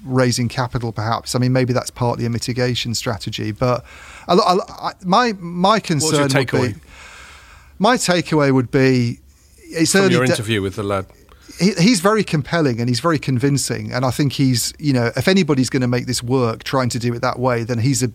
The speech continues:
Speaker 1: he's definitely, I think, the person to have, given his experience at Turkcell. My only concern would be, you know, even with all the things he says about cultural sensitivities, the big,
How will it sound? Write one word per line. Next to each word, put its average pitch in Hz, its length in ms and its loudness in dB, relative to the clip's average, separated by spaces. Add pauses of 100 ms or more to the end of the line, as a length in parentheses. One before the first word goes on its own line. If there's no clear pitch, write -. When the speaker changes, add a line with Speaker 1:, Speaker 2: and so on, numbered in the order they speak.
Speaker 1:
he's 131 160 0
definitely, 127 380 -2
I 107 60 -2
think, 127 180 -4
the 123 60 -6
person 123 360 -2
to 120 80 -4
have, 123 240 -2
given 117 200 -2
his 110 120 -2
experience 120 460 -4
at 123 80 -10
Turkcell. 131 640 -2 (340)
My 180 240 4
only 208 140 4
concern 147 500 0
would 117 200 0
be, 123 380 2 (880)
you 156 140 4
know, 135 220 2 (920)
even 190 320 4
with 156 140 4
all 151 140 4
the 131 100 0
things 135 280 -2
he 127 80 -2
says 123 340 0
about 120 260 -2
cultural 123 360 -4
sensitivities, 117 1080 -2 (380)
the 127 120 0
big, 170 360 0